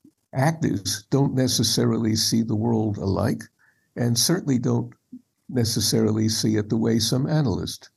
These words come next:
does. Indeed, not all analysts understand it that way. Take the balance of power,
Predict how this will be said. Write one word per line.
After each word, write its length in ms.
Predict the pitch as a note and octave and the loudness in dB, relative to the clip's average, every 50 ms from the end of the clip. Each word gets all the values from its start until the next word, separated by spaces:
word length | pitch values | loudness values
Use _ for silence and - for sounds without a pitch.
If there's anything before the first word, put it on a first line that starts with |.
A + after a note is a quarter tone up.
| _ _ - | _ _ -4
does. 360 | - - - - G2+ G2+ - - _ _ - | -4 -4 -4 -4 -8 -10 -12 -16 _ _ -2
Indeed, 340 | - A#2+ G#2 - A2+ A2 G#2+ | 0 0 2 2 2 2 2
not 180 | G2+ F#2+ F#2+ F#2+ | 2 0 0 0
all 280 | F#2+ F2+ G2+ G#2 A#2+ | 0 0 2 2 2
analysts 540 | C#3+ F#3+ B3+ C#4 G3 B2 G#2 G2+ - - - _ _ _ _ - | 2 4 4 4 4 4 2 0 -4 -6 -12 _ _ _ _ -4
understand 640 | A#2+ A2+ G#2+ G2+ G2+ G2 - - F#2 F2 F#2 - - | -2 -2 0 0 -2 -2 -2 -2 -2 -2 -2 -4 -4
it 120 | G2 F#2+ F#2+ | -6 -6 -4
that 200 | F#2+ F#2+ - - | -6 -6 -4 -4
way. 220 | F2+ E2+ E2 E2 - - - _ - | -4 -4 -4 -6 -10 -16 -20 _ -2
Take 220 | - E3 E3 D#3+ | 0 0 0 0
the 80 | - B2+ | -2 -2
balance 460 | B2+ - B2+ C3+ C3 C#3 C3 - - | 0 0 2 2 2 0 0 -2 -4
of 100 | D#3+ - | -6 -6
power, 400 | - G#3+ F3+ D#3 G#2+ - G#2 | -4 -4 -2 -2 -2 -4 -8